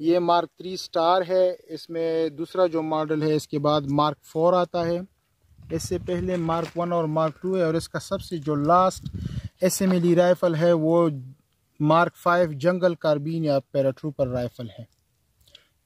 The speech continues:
ये पहली जंग अजीम से तकरीबन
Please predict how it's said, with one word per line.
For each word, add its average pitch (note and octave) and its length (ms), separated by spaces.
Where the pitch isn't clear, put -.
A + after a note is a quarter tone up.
ये E3+ 380
पहली E3+ 340
जंग D#3+ 260
अजीम D#3+ 340
से E3+ 220
तकरीबन D#3+ 800